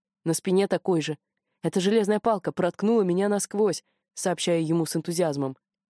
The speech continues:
Папа отключился, а когда пришел в себя, сразу вызвал скорую. Зажал рану, но я потеряла много крови.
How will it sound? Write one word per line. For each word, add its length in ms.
Папа 240
отключился, 640
а 20
когда 280
пришел 300
в 60
себя, 240
сразу 320
вызвал 300
скорую. 420
Зажал 400
рану, 320
но 80
я 160
потеряла 400
много 300
крови. 380